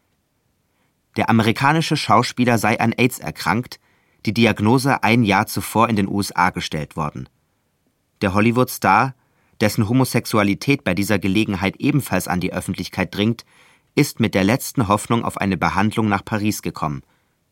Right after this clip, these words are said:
Seine Ärzte in den U S A konnten ihm keine Therapie mehr anbieten, hatten ihm jedoch von einer klinischen Studie in Frankreich erzählt. Für ihn, wie für viele andere,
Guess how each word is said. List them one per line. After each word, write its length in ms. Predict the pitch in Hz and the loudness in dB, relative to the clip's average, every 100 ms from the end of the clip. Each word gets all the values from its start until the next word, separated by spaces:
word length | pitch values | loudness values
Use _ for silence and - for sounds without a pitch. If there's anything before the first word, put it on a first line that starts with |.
| _ _ _ _ _ | _ _ _ _ _
Seine 340 | 90 117 127 | 0 2 2
Ärzte 340 | - 151 - 135 | 2 -2 0 -2
in 120 | 101 | 0
den 180 | 101 98 | 0 -2
U 140 | 90 | -4
S 160 | 95 - | -6 -2
A 220 | 80 104 | 0 0
konnten 380 | - 113 123 - | 0 -2 -2 0
ihm 140 | 104 | -2
keine 280 | 110 113 117 | 0 0 0
Therapie 480 | - 113 113 - 98 | -2 -4 -4 -4 -2
mehr 180 | 85 - | -2 -2
anbieten, 500 | 80 76 73 - - _ _ _ _ | -6 -8 -12 -12 -18 _ _ _ _
hatten 280 | - 135 160 | -6 -4 0
ihm 160 | 127 113 | 2 2
jedoch 300 | 104 113 110 | 4 2 0
von 160 | 110 | -2
einer 200 | 98 101 | 0 -2
klinischen 460 | 101 117 131 - 123 | -2 -2 -2 -2 -4
Studie 340 | - 113 113 | -2 -2 0
in 140 | 104 117 | -2 -2
Frankreich 440 | - 101 87 80 | -2 -2 -2 -6
erzählt. 500 | 73 - 76 53 - _ _ _ _ _ _ _ | -8 -6 -8 -10 -16 _ _ _ _ _ _ _
Für 200 | - 120 | -2 0
ihn, 460 | 131 135 170 175 131 | 2 2 2 0 -2
wie 100 | 143 | 0
für 180 | 170 | 2
viele 360 | 160 151 143 - | 2 2 2 2
andere, 460 | 110 110 95 110 | 2 2 2 0